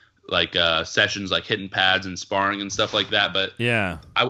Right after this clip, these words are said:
Speaker 1: I wouldn't even really call that training. That was more just, like, me doing it for fun. Like, I do,
Speaker 2: Right.
Speaker 1: and going back to what you're saying, like, yeah, I do, I do enjoy, I en-, really enjoy all the martial arts, you know, kickboxing, jujitsu, Muay Thai, boxing,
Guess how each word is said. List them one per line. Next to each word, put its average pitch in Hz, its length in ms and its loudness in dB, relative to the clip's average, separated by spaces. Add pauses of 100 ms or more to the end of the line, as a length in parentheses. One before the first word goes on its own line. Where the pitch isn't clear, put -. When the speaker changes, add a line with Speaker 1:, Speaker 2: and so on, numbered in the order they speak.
Speaker 1:
I 120 100 4
wouldn't 160 200 2
even 151 140 0
really 135 200 0
call 117 220 2
that 104 200 2
training. 95 420 -4
That 104 200 2
was 120 120 -6
more 127 180 -6
just, 110 160 -6
like, 98 180 -2
me 104 160 -4
doing 101 300 -2
it 92 120 -2
for - 120 -6
fun. 90 380 -2
Like, 85 200 -2
I 95 140 4
do, 110 320 2
Speaker 2:
Right. 92 340 -4
Speaker 1:
and 90 260 -10
going 113 200 -4
back 107 220 0
to 107 60 -6
what 101 100 0
you're 95 100 0
saying, 104 280 2
like, 95 200 0
yeah, 107 180 4
I 98 80 2
do, 101 380 -4
I 98 120 2
do 104 160 0
enjoy, 95 580 0 (480)
I 110 240 0
en-, 101 180 -6
really 107 240 2
enjoy 95 380 -2
all 101 260 2
the 95 60 -2
martial 92 400 -2
arts, 92 340 0
you 95 60 0
know, 87 200 -2 (520)
kickboxing, 98 720 0
jujitsu, 95 840 -2 (520)
Muay 95 220 2
Thai, 92 260 2
boxing, 92 580 0